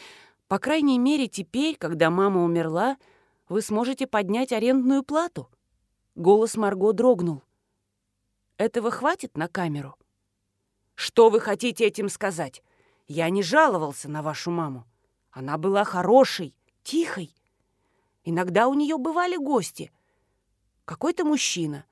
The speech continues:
наверное, приятель. Богатый как будто бы. У нее были друзья. Она была хорошей.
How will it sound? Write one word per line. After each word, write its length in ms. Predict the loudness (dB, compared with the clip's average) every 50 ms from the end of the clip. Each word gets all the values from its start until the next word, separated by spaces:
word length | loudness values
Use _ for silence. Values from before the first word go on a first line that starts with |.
| _ _ _ _ _ _ _ -10
наверное, 560 | -6 -4 -2 -2 0 0 0 0 -2 -4 -4
приятель. 720 | -4 -2 -2 0 0 0 0 -2 -2 -6 -10 -10 -12 -16 _ _ _ _ _ _ _ _ _ _ _ _ _ _ _ _ -2
Богатый 540 | 0 0 2 4 4 2 2 2 0 -4
как 200 | -2 -2 -4 -4
будто 300 | -2 -4 -6 -6 -4 -8
бы. 200 | -8 -8 -8 -12 -14 _ _ _ _ _ _ _ _ _ _ _ _ _ _ _ _ _ _
У 140 | -2 0 2
нее 300 | 2 2 2 2 0 0
были 260 | 0 0 0 0 0
друзья. 560 | -2 -2 -2 -2 -2 -4 -4 -4 -4 -8 -14 _ _ _ _ _ _ _ _ _ _ _
Она 240 | -4 -2 -2 0 0
была 260 | 0 0 0 0 0
хорошей. 640 | 0 0 0 2 2 0 0 -2 -6 -10 -12 -16